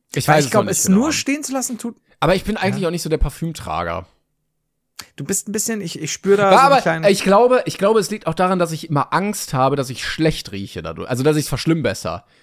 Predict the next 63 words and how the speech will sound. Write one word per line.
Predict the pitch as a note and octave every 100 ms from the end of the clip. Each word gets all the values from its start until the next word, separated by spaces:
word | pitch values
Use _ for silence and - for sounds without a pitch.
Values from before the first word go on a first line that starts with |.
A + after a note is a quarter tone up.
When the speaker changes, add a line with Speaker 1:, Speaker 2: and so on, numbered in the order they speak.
| _ _ _
Speaker 2:
Hm, | G3+
ich | A#3+
Speaker 1:
Da-, | A3
Speaker 2:
verstehe, | D3+ B3 A2
ja, | C3
Speaker 1:
dass | F#3
Speaker 2:
ja. | G3
Speaker 1:
Leute | A#3
dann | A3 F#3+
sagen, | F#3 F#3+
"Oh, | D#3+
was | C#3
ist | A#2
das | G3
denn | G#3+ B2
für |
ein | C3
Duft?" | C3+ F3+ -
Und | - C#3+
dann | D3+
denk | E3
ich | D3
Speaker 2:
Ja. | C#3
Speaker 1:
mir, | C3
"Oh, | A#2
hätte | G#2 A2 B2
ich, | D3
hätte | D3+ D#3+
ich | E3
mal | D#3+
lieber | D#3 D3
nicht | B2
Speaker 2:
Ja, | E3+
Speaker 1:
gemacht." | A#3+
Speaker 2:
du |
musst | C4 B3+
natürlich | A#3 A3
planen, | A#3 G#3+ D#3
weil |
wenn's | D3+ G#3+ -
so | G3+
ist, | G#3 - -
darfst | C#3+ D3+ -
du, | E3 D#3 D3+ C3+ -
musst | D#3+ D3
du |
definitiv | C3+ E3+ F#3+ F#3 F#3+ - -
Tage | C#3 D3 F3+
aussuchen, | E3+ E3+ - E3
an | C#3+
denen | C3+ D3
du | C#3 C#3+
quasi | - C3 C3+ C3
nicht | C#3 D3 -
rausgehst. | A#2 G#2+ - F#2+ G2+ -
Speaker 1:
Ja. | -
Aber | G3
es | A#3
ist | B3+
ja | A#3
eigentlich | G#3+ A#3 C#3+
dämlich, | G3+ C#4 A3 -
weil | D3 C#3+